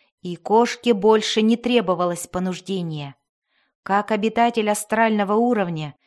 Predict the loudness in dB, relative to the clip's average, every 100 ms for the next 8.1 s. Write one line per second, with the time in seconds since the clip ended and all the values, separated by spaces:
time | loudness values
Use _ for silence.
0 | _ _ -14 -4 -2 -2 -2 0 4 4
1 | 4 4 4 2 2 0 -4 -6 -2 0
2 | 0 -2 -2 -4 -4 -6 -8 -8 -10 -16
3 | _ _ _ _ _ -18 -12 0 2 2
4 | 0 0 0 0 -2 -4 -4 -6 -10 -8
5 | -6 -2 0 -2 -8 -16 _ _ -14 -6
6 | -6 0 0 2 2 2 0 0 -2 -2
7 | -6 -4 -2 -2 -4 -8 -12 -12 -10 -12